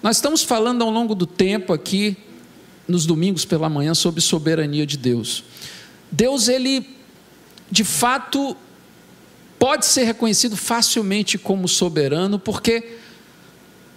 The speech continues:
todo o modo das coisas acontecerem foi determinado por ele.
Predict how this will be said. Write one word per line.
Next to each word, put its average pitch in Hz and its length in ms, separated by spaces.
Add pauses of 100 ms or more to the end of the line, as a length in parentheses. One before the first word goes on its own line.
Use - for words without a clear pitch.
(160)
todo 285 360
o - 20
modo 190 580
das 165 280
coisas 196 400
acontecerem 185 880
foi 202 280
determinado 214 800
por 247 180
ele. 202 360